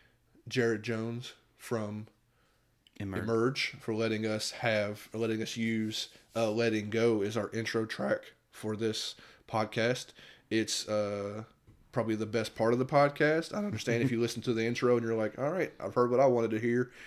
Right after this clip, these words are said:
Speaker 1: and you dip out for the rest of the podcast. I don't blame you 'cause that, uh, intro to the podcast is so very good. So thank you, Jared, for letting us,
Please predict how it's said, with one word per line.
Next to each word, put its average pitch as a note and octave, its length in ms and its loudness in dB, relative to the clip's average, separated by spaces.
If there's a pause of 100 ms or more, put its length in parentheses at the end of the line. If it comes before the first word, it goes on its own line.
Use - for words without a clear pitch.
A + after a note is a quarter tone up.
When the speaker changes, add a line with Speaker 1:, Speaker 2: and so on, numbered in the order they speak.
(180)
Speaker 1:
and A2 160 -6
you G2 100 -4
dip B2 300 2
out B2 200 8
for A#2 100 2
the A2+ 60 2
rest A#2 200 4
of A2+ 60 -2
the G#2+ 60 -2
podcast. C#3 640 2 (160)
I E3 60 -12
don't A2 320 -4
blame A2 280 -2
you B2+ 140 0
'cause G#2+ 140 -6
that, G2+ 200 -4 (100)
uh, A2 160 -4
intro A2+ 280 2
to G#2+ 60 0
the G#2+ 80 -2
podcast A2 560 -2
is G#2 280 -6 (720)
so D#3+ 340 2
very A2 240 2
good. A#2 420 0
So G#2+ 160 -4
thank A#2 320 -2
you, A2 100 -4
Jared, A2+ 360 0
for A2 100 -4
letting A2 240 0
us, G#2+ 260 -6